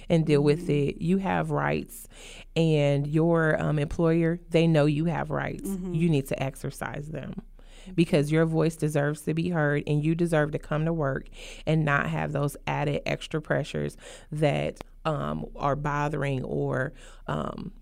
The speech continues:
Speaker 1: interrupting your mental health, you from having a healthy mental health state.
Speaker 2: Mm-hmm.
Speaker 1: Um, and then if you are experiencing, you know, mental health, um, episodes or crises,
Speaker 2: Mm-hmm.
Speaker 1: please reach out. You have
Speaker 2: Mm-hmm.
Speaker 1: nine eight eight,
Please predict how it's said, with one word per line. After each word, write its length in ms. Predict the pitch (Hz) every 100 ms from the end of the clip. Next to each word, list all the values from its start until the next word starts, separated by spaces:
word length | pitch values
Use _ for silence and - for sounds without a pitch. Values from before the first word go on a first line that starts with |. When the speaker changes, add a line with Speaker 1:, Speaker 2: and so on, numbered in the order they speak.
| -
Speaker 1:
interrupting 680 | 180 175 170 156 151 143 135
your 140 | 139
mental 400 | 135 139 131 143
health, 320 | 156 - -
you 200 | 147 147
from 180 | 147 139
having 360 | 147 139 147 143
a 60 |
healthy 360 | 135 151 139 135
mental 360 | 135 143 - 151
health 220 | 147 -
state. 460 | - 143 117 - -
Speaker 2:
Mm-hmm. 380 | 196 170 185 180
Speaker 1:
Um, 320 | 147 139 135 -
and 240 | 151 151
then 220 | 160 151 151
if 180 | 147
you 140 | 165 151 -
are 440 | 156 165 165 165
experiencing, 920 | 180 - - 180 180 196 202 180 180 180 - -
you 120 | 180
know, 120 | 170
mental 340 | 165 160 - 175
health, 520 | 185 170 160 165 - - - -
um, 480 | 127 131 123 135 -
episodes 600 | 160 165 170 175 170 165
or 60 | 147
crises, 800 | - 170 156 190 - 185 185 196 196
Speaker 2:
Mm-hmm. 300 | 196 180 180
Speaker 1:
please 380 | 220 233 226
reach 220 | 151 131 -
out. 260 | 127 -
You 140 | 165 180
have 180 | 180 165
Speaker 2:
Mm-hmm. 120 | 160
Speaker 1:
nine 320 | 143 165 185
eight 200 | 175 175
eight, 340 | 165 170 208